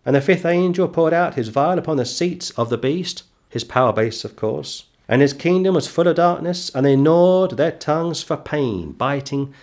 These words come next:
their tongues, biting their lip, as they say. And yet, look at verse eleven, "and blasphemed the God of heaven because of their pains and their sores, and repented not of their deeds." You would have thought around this time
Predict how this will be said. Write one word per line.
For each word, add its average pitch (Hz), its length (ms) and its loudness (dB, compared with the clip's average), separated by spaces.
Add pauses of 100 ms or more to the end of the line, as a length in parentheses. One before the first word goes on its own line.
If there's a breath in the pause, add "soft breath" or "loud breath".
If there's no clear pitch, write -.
(140 loud breath)
their 123 140 0
tongues, 101 500 -2
biting 131 420 0
their 113 140 2
lip, 113 300 -2
as 95 140 -8
they 92 160 -4
say. - 380 -6
And 110 220 0
yet, 113 160 0
look - 100 -8
at - 60 -6
verse 139 260 -2
eleven, 120 400 -4 (240 loud breath)
"and 117 140 -4
blasphemed 110 840 -4 (240 soft breath)
the 110 100 -2
God 135 160 6
of 123 80 2
heaven 170 560 0 (100)
because 131 260 -2
of 123 60 -4
their 113 100 -2
pains 170 720 -4 (240 soft breath)
and 117 180 0
their 123 80 0
sores, 139 720 -2 (280 soft breath)
and 170 320 2
repented 147 380 -4
not 170 500 -4
of 139 200 2
their 143 160 2
deeds." 110 500 -4
You 120 80 -2
would 139 80 2
have 135 100 -2
thought 135 300 -2
around 123 280 0
this 107 120 -2
time 131 360 -2